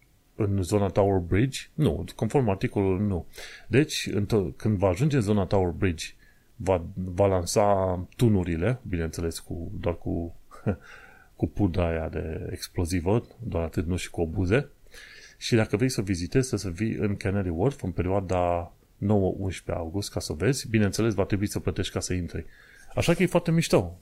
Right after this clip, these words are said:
Chiar, uh, vecin cu noi, la, ce știu, câteva minute de mers pe jos, o să vedem și noi Göteborg săptămâna viitoare. Foarte interesant.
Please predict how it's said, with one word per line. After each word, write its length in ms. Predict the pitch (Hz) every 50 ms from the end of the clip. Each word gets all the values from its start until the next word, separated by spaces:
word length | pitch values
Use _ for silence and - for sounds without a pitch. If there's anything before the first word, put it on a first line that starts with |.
| - -
Chiar, 260 | - - 139 139 123 123
uh, 300 | 131 127 123 120 113 104
vecin 360 | 101 113 113 - - 143 131 107
cu 120 | - 117
noi, 240 | 107 120 143 160 156
la, 260 | - 107 98 101 -
ce 100 | - -
știu, 160 | 107 - - -
câteva 280 | - 98 - 101 98
minute 340 | 95 101 101 101 98 - 98
de 80 | 87 95
mers 200 | 98 101 95 -
pe 100 | - 98
jos, 220 | 95 135 131 -
o 40 | 113
să 120 | - -
vedem 280 | 90 98 95 98 117 113
și 140 | - - -
noi 200 | 110 117 107 - - - - - - - - 120
Göteborg 400 | 123 - 95 85 82 92 95 101
săptămâna 460 | - - 101 - - 98 104 104 95
viitoare. 480 | 87 101 92 - 101 87 87 82 80 -
Foarte 220 | - 101 - -
interesant. 500 | 92 82 - 92 90 90 - 87 87 -